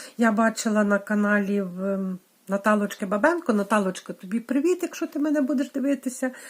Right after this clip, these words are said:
Е, бачила, вона в'язала носочки від Миска, в неї є майстер-клас. Е, шкарпетки осіннє листя. І мені здається, що на осіннє листя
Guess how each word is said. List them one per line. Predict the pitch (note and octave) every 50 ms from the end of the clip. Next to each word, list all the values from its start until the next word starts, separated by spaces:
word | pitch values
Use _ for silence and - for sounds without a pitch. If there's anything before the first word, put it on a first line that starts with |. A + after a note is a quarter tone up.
| - - - - - - -
Е, | - G#3+ G#3+ G#3 G#3 G#3+ G#3 G#3 G#3 G3+
бачила, | G3 A3+ B3 B3+ B3 - - A#3+ A3 A3+
вона | A3 G#3 A3 A3 A#3 A3
в'язала | G#3 F#3+ G3+ G#3+ G#3 G3 G3 A3 A3 A3 G3+ G#3 G3 F#3 F3+ - _ _ _ -
носочки | G#3 G#3+ G#3 - D4 D#4+ D#4 - - C#4+
від | A#3+ A#3+ G3+ F#3+
Миска, | G#3 G#3 G#3 - - - C4 C#4+
в | D4+
неї | C#4 C4 A#3 G#3+
є | G#3+ G#3
майстер-клас. | G3+ G#3 G#3 G3+ - - G3 G3 - - A#3 B3 C#4+ D#4+ D#4 - - - - - - - - - - -
Е, | G3+ G3+ G3+ G3+ G3+ F#3+
шкарпетки | - - - - A#3 A3+ - - C4 C#4 D4+ D4 - - - - C4+ C4 A#3+ - - - -
осіннє | G3+ G3+ - - - C4 B3 A#3+ A#3 A#3 A3+
листя. | G#3+ G3+ G3+ F#3+ - - - - - G3+ F#3+ - _ _ _ _ _ _ _ _ _ _ - _ - - - - - - - _
І | G#3 G3+
мені | G#3+ A3 A3+ A#3+ C#4 D4+
здається, | C#4 A#3+ A#3+ B3+ C4 C#4+ D#4+ E4 - - C4
що | B3 - C4 A#3+
на | A#3+ A#3
осіннє | A#3 A3+ - - C4+ C4+ C4 A#3+ A3
листя | G#3+ A3+ C#4+ E4 E4 - - - - G3 F3